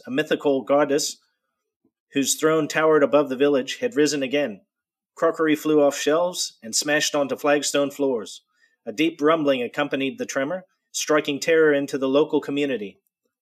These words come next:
The postmaster rushed outside and turned to check on his post office,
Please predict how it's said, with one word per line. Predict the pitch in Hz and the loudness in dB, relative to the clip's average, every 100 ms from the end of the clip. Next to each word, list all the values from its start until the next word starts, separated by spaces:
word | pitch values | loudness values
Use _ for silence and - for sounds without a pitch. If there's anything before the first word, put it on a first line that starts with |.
| _ _ _ _ - | _ _ _ _ -14
The | 113 | -2
postmaster | 180 170 160 165 - 135 | 0 0 0 0 0 0
rushed | 143 170 - | 0 0 0
outside | 147 127 143 147 131 | 0 0 0 2 0
and | 117 | -4
turned | 151 147 | -4 -6
to | 131 | -6
check | 113 147 - | -2 -2 -2
on | 135 | -4
his | 127 | -4
post | - 143 139 120 | -2 -2 0 -4
office, | 110 98 - | -8 -10 -16